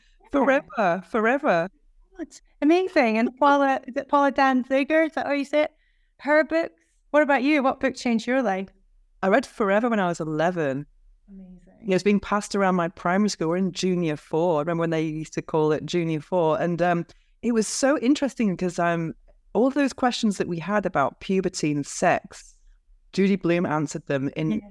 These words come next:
Speaker 2: massive, explicit detail. And I really appreciate her. Obviously, when I hear the name Ralph now, I just think of dicks. <laughs> You know, do you remember the guy who he called his, his dick Ralph? But it was just such,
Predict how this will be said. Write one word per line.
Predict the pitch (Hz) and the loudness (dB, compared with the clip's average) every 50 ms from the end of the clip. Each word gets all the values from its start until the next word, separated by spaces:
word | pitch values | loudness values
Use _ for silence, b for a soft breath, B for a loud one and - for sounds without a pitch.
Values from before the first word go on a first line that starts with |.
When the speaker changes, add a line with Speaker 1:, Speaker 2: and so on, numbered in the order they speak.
| - _ | -18 _
Speaker 2:
massive, | - 196 185 185 - - 190 170 160 143 | -6 -6 -4 -4 -4 -2 -2 -2 -2 -2
explicit | - 147 - - - - - 165 156 - 165 139 170 | -4 -8 -8 -10 -10 -6 -6 -6 -4 -4 -6 -6 -4
detail. | - 156 156 151 - - 143 135 135 131 135 151 - _ _ _ _ _ _ _ - | -4 -4 -4 -6 -6 -6 -4 -4 -2 -4 -4 -6 -10 _ _ _ _ _ _ _ -4
And | - 170 | -2 0
I | |
really | 165 165 185 185 175 | 2 2 2 2 2
appreciate | 156 - - 170 170 - - 165 151 | 2 0 -2 -2 -2 -2 -2 -2 -2
her. | 151 147 143 - | -2 -2 -2 -2
Obviously, | - 180 220 208 - 214 | -2 -2 -2 0 0 0
when | 196 175 | 0 0
I | 175 | 0
hear | 175 170 156 | -2 -2 -2
the | 156 | -2
name | 165 160 156 151 147 | -2 -2 -2 -2 -2
Ralph | 156 165 165 156 160 175 - - | 0 0 2 2 0 -2 -2 -4
now, | - 170 160 170 170 | -2 -2 0 0 0
I | 170 156 | -2 -2
just | - - - | -4 -8 -10
think | - 151 151 143 - | -6 -4 -4 -4 -4
of | 139 131 131 - - _ _ _ _ _ _ _ _ _ _ _ | -6 -6 -8 -10 -16 _ _ _ _ _ _ _ _ _ _ _
dicks. | - 151 156 - - - - - - - B | -2 0 0 -2 -4 -10 -14 -14 -14 -16 B
<laughs> | B B B B _ - | B B B B _ 2
You | 339 339 - | 2 4 4
know, | 262 311 415 | 6 6 6
do | 392 - _ _ _ _ _ - | 4 2 _ _ _ _ _ 2
you | 302 247 | 2 4
remember | 233 247 254 269 - - | 4 2 2 0 -2 -6
the | _ _ - 202 | _ _ -2 2
guy | 214 214 202 | 2 2 2
who | - - 214 165 | 2 0 -2 0
he | - 208 190 | 0 -2 -2
called | - 202 185 185 | 0 0 0 0
his, | 185 165 185 - _ _ _ - 147 156 151 - | 0 -2 -6 -8 _ _ _ -12 -10 -8 -6 -6
his | 165 151 - | -6 -6 -6
dick | - - 156 - - _ _ - | -4 -4 -4 -4 -6 _ _ -8
Ralph? | 143 143 143 143 147 - _ _ _ _ _ _ _ _ _ | -8 -6 -8 -8 -12 -14 _ _ _ _ _ _ _ _ _
But | - 196 | 0 2
it | 220 | 2
was | 220 | 4
just | 233 320 - - | 2 2 0 2
such, | - 311 247 - - | 2 2 2 0 -2